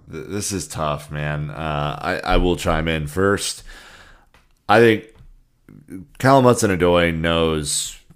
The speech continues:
kind of the, the battle he's up against, and not, and, and that battle isn't with Victor Moses, by the way, um, who,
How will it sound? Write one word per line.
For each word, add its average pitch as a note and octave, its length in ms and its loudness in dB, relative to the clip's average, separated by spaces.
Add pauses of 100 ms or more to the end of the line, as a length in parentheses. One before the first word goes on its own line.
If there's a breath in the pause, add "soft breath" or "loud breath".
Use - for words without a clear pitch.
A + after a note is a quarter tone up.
(260)
kind F2+ 180 -2
of D#2+ 80 -2
the, D#2+ 240 -2
the F2 120 -2
battle E2+ 380 2
he's D#2+ 240 -6
up D#2+ 180 -2
against, C#2+ 380 -6
and F2+ 120 0
not, G2+ 360 2
and, F#2 220 -6
and F#2+ 160 -2
that G#2 180 4
battle G2+ 320 4
isn't E2 260 -4
with D#2 140 -8
Victor D#2+ 260 -4
Moses, D2 480 -6
by C2 180 -10
the B1+ 100 -12
way, C2 280 -6 (160)
um, C#2+ 640 -6 (460 soft breath)
who, D#2 520 -4